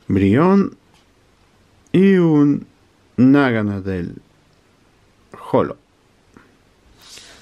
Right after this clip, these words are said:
Y por supuesto, lo mejor de hoy día, este Suicune G X que está genial.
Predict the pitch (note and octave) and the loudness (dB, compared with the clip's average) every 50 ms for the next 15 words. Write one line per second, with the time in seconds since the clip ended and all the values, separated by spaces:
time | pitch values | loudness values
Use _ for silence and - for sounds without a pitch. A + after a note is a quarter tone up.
0 | - - - - - - - - - - _ _ D3+ D3+ C#3+ - - A2+ - - | -20 -20 -20 -20 -20 -16 -16 -16 -16 -16 _ _ -2 -2 0 0 -2 -2 -2 -2
1 | - - _ - D#3+ D3+ - - - E3+ E3+ F3 F3 - - - _ - - - | -14 -12 _ -4 -4 -4 -4 -4 -2 0 0 0 -2 -2 -6 -10 _ -20 -20 -20
2 | _ _ _ _ _ _ _ _ _ B2 A2+ G#2+ G2+ F#2 F2+ F2+ F2+ - - C#3+ | _ _ _ _ _ _ _ _ _ 0 0 2 0 -2 -4 -6 -8 -4 -2 -2
3 | B2 G#2+ G2+ G#2+ G2+ G2 A2+ D3+ F#3 F#3 F3 D3+ - - - A2+ - - - C3+ | -2 0 -2 -2 -2 0 0 0 0 0 0 -2 -4 -6 -10 -10 -10 -4 0 0
4 | C3+ A#2+ - B2+ B2 A#2 A2 G#2 - - B2+ B2+ B2+ A#2+ B2 - B2+ A#2+ A#2+ - | 0 0 0 -2 0 0 0 -2 -2 -2 0 0 0 -2 0 -2 -2 -2 -2 -4
5 | - G2 - - B2 A#2+ A#2 A#2 G#2 - - B2+ B2+ C3 C3 C3 C3 B2+ B2 A#2 | -8 -10 -4 -4 -4 -2 -2 -4 -8 -8 -6 -4 -2 0 0 0 0 0 0 0
6 | A2 G#2 F#2+ F#2 F#2 | 0 -2 -4 -6 -10